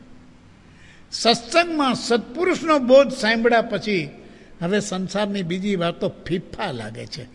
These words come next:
છાસ બાકડા જેવી લાગે છે, રસહીન, અર્થહીન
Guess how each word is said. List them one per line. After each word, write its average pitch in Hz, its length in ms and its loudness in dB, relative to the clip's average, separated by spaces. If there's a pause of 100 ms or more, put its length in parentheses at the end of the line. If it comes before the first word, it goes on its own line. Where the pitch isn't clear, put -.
(220)
છાસ 277 360 0
બાકડા 208 380 2
જેવી 160 280 -4
લાગે 117 340 -12
છે, - 140 -20 (1800)
રસહીન, 240 640 4 (600)
અર્થહીન 214 640 2